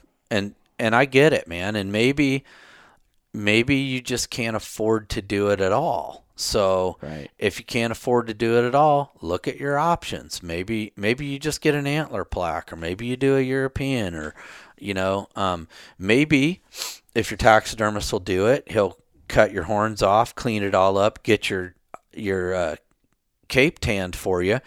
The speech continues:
Speaker 1: and you can store it in your own fucking freezer,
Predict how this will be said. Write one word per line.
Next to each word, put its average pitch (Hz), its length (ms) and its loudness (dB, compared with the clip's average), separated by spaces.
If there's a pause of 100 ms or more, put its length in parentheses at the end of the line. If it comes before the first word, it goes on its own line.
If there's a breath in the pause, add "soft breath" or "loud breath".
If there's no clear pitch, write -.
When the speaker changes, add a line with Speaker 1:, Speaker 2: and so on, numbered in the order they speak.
(140 loud breath)
Speaker 1:
and 95 180 -4
you 147 120 2
can - 160 -4
store 110 360 4
it - 60 -12
in 95 80 -10
your 92 140 0
own 190 180 6
fucking 95 400 -4
freezer, 90 560 -4